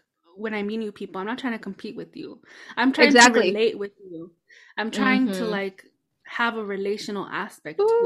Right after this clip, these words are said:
Speaker 1: you.
Speaker 2: Ooh.
Speaker 1: Like, you know, so
Speaker 2: Yes.
Speaker 1: that's not how, how they were. Um,
Speaker 2: Yeah.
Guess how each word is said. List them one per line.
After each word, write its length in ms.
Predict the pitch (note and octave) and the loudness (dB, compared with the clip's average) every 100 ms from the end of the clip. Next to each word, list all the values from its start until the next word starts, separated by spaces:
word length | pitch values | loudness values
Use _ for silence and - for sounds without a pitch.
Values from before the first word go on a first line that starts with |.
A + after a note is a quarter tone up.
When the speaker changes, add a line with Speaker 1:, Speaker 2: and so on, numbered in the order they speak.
| A#4+ A4+ | 2 0
Speaker 1:
you. 160 | A4 | 0
Speaker 2:
Ooh. 40 | D#4 | -2
Speaker 1:
Like, 220 | E4+ - _ - - _ _ - | -6 -12 _ -20 -20 _ _ -4
you 80 | D4+ | 0
know, 180 | D#4+ | 0
so 480 | F4 C4 A3+ G3 G3 _ | -2 -2 0 -2 -6 _
Speaker 2:
Yes. 680 | G3+ F#3+ B2+ - - - - _ _ _ _ _ | 2 2 2 -4 -16 -16 -20 _ _ _ _ _
Speaker 1:
that's 300 | G#3 A3 A3 | -4 -4 -4
not 180 | A3 G3+ | -6 -6
how, 480 | F#3+ F#3+ F3+ E3 D3+ | -4 -4 -4 -6 -8
how 180 | - G3+ | -8 -8
they 180 | F3 D#3 | -6 -10
were. 280 | D#3 C#3+ - _ - _ | -10 -16 -20 _ -20 _
Um, 400 | E3+ C#3+ C#3+ D#3 _ _ | -18 -16 -18 -20 _ _
Speaker 2:
Yeah. 420 | G3+ F#3+ E3+ - | -4 -2 -2 -6